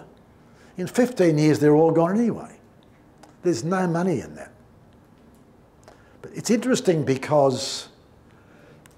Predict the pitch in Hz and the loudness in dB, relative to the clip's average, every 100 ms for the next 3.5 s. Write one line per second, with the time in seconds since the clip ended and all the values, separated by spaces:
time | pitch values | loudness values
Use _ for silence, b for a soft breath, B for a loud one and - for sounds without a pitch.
0 | - - - 135 147 202 240 202 151 - | -20 -20 -16 -4 0 2 4 4 2 -2
1 | - - - 120 123 180 233 254 - 160 | -10 -20 -16 -10 0 0 2 0 0 -4
2 | 143 165 127 117 123 123 147 185 135 - | 0 0 0 -2 -6 -2 0 0 0 -4
3 | - 151 143 117 110 | 0 2 2 -2 -8